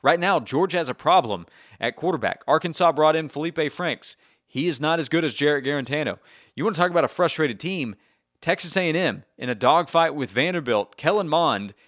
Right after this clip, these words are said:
there's a veteran quarterback, a fifth-year senior with a ton of experience. He was seventeen of twenty-eight, a hundred eighty-nine yards, six point eight yards per attempt. Texas A and M expects a lot more.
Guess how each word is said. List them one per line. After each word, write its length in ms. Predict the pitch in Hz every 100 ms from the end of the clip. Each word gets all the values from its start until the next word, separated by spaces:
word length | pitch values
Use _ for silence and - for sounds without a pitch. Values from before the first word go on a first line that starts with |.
| _
there's 300 | 131 208 156
a 40 |
veteran 380 | 131 170 165 135
quarterback, 540 | 110 202 156 92 -
a 40 | 95
fifth-year 440 | - 151 185 170
senior 480 | - 175 196 131 107 _ _
with 120 | 117 113
a 60 |
ton 300 | - 135 160
of 80 | 165
experience. 640 | 170 - 180 196 123 113 - _ _ _
He 120 | 151
was 160 | 202 -
seventeen 480 | - 170 190 185 185
of 80 |
twenty-eight, 480 | - 185 180 131 135 -
a 100 | 107
hundred 280 | 139 165
eighty-nine 400 | 156 160 165 160
yards, 380 | 160 131 131 120
six 260 | - 156 -
point 220 | 156 143
eight 100 | 135
yards 320 | 139 131 123
per 140 | - 113
attempt. 420 | - 120 95 _ _
Texas 340 | - 185 - 170
A 100 | 165
and 80 |
M 140 | 151 147
expects 440 | 127 - 143 -
a 40 | 123
lot 240 | 120 113
more. 260 | 139 113